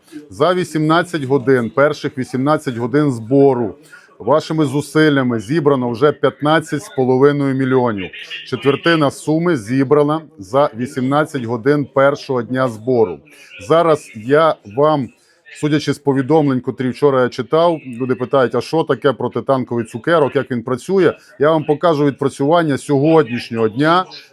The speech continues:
Вночі нічний бомбер Птахів Мадяра, е,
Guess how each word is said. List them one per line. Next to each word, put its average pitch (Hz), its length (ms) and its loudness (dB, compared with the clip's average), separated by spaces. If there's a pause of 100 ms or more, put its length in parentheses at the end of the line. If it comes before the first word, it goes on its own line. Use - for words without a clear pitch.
(100)
Вночі 143 500 0
нічний 123 520 -2
бомбер 120 460 2 (340)
Птахів - 320 0
Мадяра, 131 540 2
е, 98 40 -6